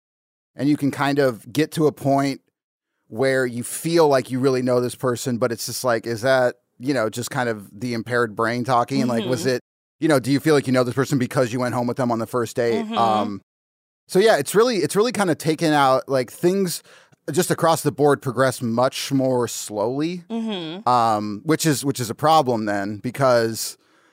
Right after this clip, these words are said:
Speaker 1: uh, you know, because then you're five dates in
Speaker 2: Mm-hmm.
Speaker 1: before, before, you know, kind of real things have to be talked about, you know?
Speaker 2: Mm-hmm.
Speaker 1: So, um,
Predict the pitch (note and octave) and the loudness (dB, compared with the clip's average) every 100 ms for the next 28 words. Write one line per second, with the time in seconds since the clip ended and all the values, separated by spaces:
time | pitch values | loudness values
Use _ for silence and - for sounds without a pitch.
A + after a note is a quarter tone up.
0 | _ _ _ C3 A#2+ G#2 - E3+ F#3+ C#3+ | _ _ _ 0 0 0 -2 0 2 2
1 | D3+ F3 C3 F3+ E3+ C#3+ - D3+ C#3+ C3+ | 2 0 2 2 4 2 2 2 4 2
2 | C3 - D3+ C#3+ B2+ B2 A#2+ A2+ C3 A2 | 0 2 2 2 2 0 -2 0 -2 0
3 | C3 B2+ B2 A#2+ A#2 G#2+ - _ _ _ | 4 4 4 4 2 0 -6 _ _ _
4 | _ - - D3 C3+ A2 A#2+ D#3+ E3 B2 | _ -10 0 2 2 0 -10 0 2 2
5 | - D3+ A2+ G#2+ C#3+ C3+ B2 C#3+ C3 A#2 | 0 -2 -2 0 2 4 2 0 0 0
6 | C3 A#2+ B2 A#2 A#2 A2 A2 - _ - | 0 0 -4 -6 -6 -8 -10 -12 _ -4
7 | C3+ C3+ - F#2+ F2+ C#2+ - G#3+ F#3+ B2 | -2 0 -2 -2 0 -2 -6 -10 -4 0
8 | A#2+ A#2+ - B2 A2 - A2+ G#2+ G2+ G2 | 2 0 2 2 2 2 2 0 -2 -8